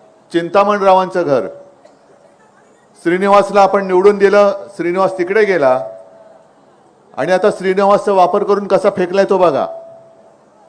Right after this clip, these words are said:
हीच त्यांची वृत्ती आहे, वापरा आणि फेका. आता सुद्धा इकडे कितीतरी मोठ्या संख्येने महिला आल्यात, तुम्हाला खरंच मनापासून धन्यवाद देतोय.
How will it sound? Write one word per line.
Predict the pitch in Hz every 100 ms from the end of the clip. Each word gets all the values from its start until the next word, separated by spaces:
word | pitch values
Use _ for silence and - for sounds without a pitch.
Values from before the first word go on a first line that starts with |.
| _ _ _ _ _
हीच | 147 202 233
त्यांची | 233 226
वृत्ती | 208 214 214 240
आहे, | 202 120
वापरा | 107 165 175 220
आणि | 220
फेका. | 220 202 185 135 - - _ _ _ _ _ _ _ _ _ _ _ _ _ _ _ -
आता | 135 202
सुद्धा | 202 208
इकडे | 208 208 208
कितीतरी | 190 208 214 214
मोठ्या | 190 180 208
संख्येने | 208 196 190 214 226
महिला | 208 202 196
आल्यात, | 190 175
तुम्हाला | 170 180 190
खरंच | 185 190 165
मनापासून | 175 185 196 190 175
धन्यवाद | 151 175 190
देतोय. | 175 156 131